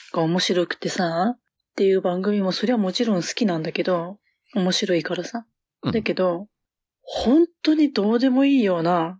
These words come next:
Speaker 1: 何言ってんのっていうような
Speaker 2: <laughs>
Speaker 1: 番組が聞きたい時もあるんだよ、そういう話。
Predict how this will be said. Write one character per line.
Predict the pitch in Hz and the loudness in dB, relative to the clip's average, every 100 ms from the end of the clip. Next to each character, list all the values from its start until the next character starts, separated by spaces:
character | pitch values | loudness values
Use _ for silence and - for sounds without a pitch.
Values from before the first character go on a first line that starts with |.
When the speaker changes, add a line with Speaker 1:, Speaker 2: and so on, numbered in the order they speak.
| _ - | _ -4
Speaker 1:
何 | 208 330 | 0 2
言 | 214 | 0
っ | |
て | - 190 | -4 0
ん | 160 165 | 0 0
の | |
っ | 165 - 151 | -2 0 -2
て | 175 | 0
い | 165 | 2
う | |
よ | 170 | 2
う | 165 | 2
な | 170 165 | 2 0
Speaker 2:
<laughs> | 147 | 0
Speaker 1:
番 | 175 190 | -2 0
組 | 208 202 202 190 - | 0 0 0 -2 -2
が | 208 | -2
聞 | 165 | -2
き | - - | -8 -6
た | - | -2
い | 254 | -2
時 | 208 - | -2 0
も | 254 180 | 2 4
あ | |
る | 233 | 2
ん | 208 | 2
だ | 170 | -2
よ、 | |
そ | 165 175 | -2 -2
う | |
い | 170 | 0
う | |
話。 | 185 175 165 180 | 0 0 -2 -6